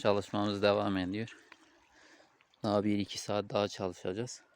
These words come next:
Zaten ben sabah kaldıracağım. Panla çalışmaya devam edeceğim.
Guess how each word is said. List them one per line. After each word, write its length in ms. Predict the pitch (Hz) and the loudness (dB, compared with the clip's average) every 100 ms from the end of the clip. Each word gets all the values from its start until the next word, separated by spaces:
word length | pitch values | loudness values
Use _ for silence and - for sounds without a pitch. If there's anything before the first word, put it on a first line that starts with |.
| _ _ _ _ _ _ _ _ _ _ _ _ _ _ - - _ _ - - - - _ _ _ _ _ _ _ _ _ _ _ _ _ _ _ _ _ _ _ _ - - _ _ | _ _ _ _ _ _ _ _ _ _ _ _ _ _ -20 -20 _ _ -20 -20 -20 -20 _ _ _ _ _ _ _ _ _ _ _ _ _ _ _ _ _ _ _ _ -20 -20 _ _
Zaten 260 | 131 110 123 | 2 4 6
ben 180 | 120 139 | 4 2
sabah 540 | - 123 120 123 123 - | 0 6 8 8 6 6
kaldıracağım. 600 | 127 120 110 101 123 123 | 4 6 4 4 4 0
Panla 360 | 120 117 107 | 0 2 2
çalışmaya 540 | - 98 95 - 95 95 | 0 -2 -2 -2 0 0
devam 300 | 95 95 95 | 0 0 -2
edeceğim. 440 | 92 98 113 139 | -2 -4 -2 -4